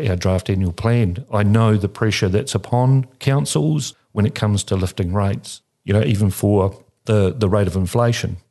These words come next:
It still impacts people, and especially now that we've got such a dichotomy, I guess, of the haves and the have-nots. But getting back to that, it's, um, the balance sheet is about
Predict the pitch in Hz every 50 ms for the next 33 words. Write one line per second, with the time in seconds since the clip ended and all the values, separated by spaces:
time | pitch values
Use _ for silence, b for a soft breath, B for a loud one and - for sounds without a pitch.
0 | _ - 113 117 - - - - 135 113 98 90 95 117 - - 117 107 110 117
1 | - - 107 - - - - - 101 95 92 - 92 90 98 117 - _ _ _
2 | _ - 107 104 101 101 98 - - - - 120 120 117 - - 95 92 90 95
3 | 104 101 98 92 85 98 95 - - 104 95 90 - - 95 - - - - -
4 | - - 123 - - - - - - _ - 107 90 - 107 98 95 - - 123
5 | 117 104 104 92 87 87 85 98 90 - 104 98 - - - 147 104 98 95 90
6 | 95 - - _ _ _ _ _ - - 101 90 - 113 110 101 95 90 - 95
7 | 92 110 92 - 110 110 92 - 117 107 104 104 90 - - - - - - _
8 | _ _ _ - 135 139 131 139 139 123 104 92 92 110 117 113 113 - 117 95
9 | 90 87 90 - - - 107 104 - - - - - 117 104 104 104 98 95 92
10 | - _ _ _ _ _ 113 120 104 95 127 123 123 143 151 147 - - - 120
11 | 113 117 113 - - - _ _ _ _ - 120 104 101 98 - 117 95 117 113
12 | 104 101 - - - - -